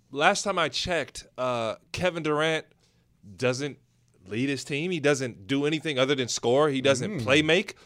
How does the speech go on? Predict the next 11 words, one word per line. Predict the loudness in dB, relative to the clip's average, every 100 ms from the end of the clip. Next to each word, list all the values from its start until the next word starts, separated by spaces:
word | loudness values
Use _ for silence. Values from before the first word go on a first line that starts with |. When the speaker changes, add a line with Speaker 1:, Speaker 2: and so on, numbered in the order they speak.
| _ -6
Speaker 1:
The | -2
ball | 6 8 8
is | 6 2
in | -2 -4
Speaker 2:
Mm. | -8
Speaker 1:
James | -2 0 0 2
Harden's | 2 2 0
hands | 0 2 0 -4
the | -4 -4
entire | -8 -4 6 8 8 4 0 -6 0
game | 6 6 6 0